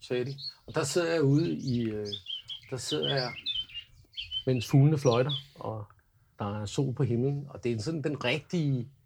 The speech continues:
første rigtige, rigtige sommerdag, synes jeg, i Danmark. Øh, og så kan man jo så regne ud, at vi er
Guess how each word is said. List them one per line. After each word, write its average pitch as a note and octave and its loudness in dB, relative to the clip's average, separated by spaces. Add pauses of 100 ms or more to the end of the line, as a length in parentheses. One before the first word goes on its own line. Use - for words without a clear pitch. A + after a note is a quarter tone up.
(540)
første E3+ 4
rigtige, C#3+ 2
rigtige G#2+ -2
sommerdag, F2 -4
synes - -6
jeg, - -6 (240)
i - -10
Danmark. - -6 (880)
Øh, E2 -6 (1600)
og - -12
så A2 -2
kan A#2+ 2
man A#2+ 0
jo F#2+ -4
så G2+ -2
regne G#2 -2
ud, A#2 -4
at G#2 -8
vi G2 -2
er F#2 -6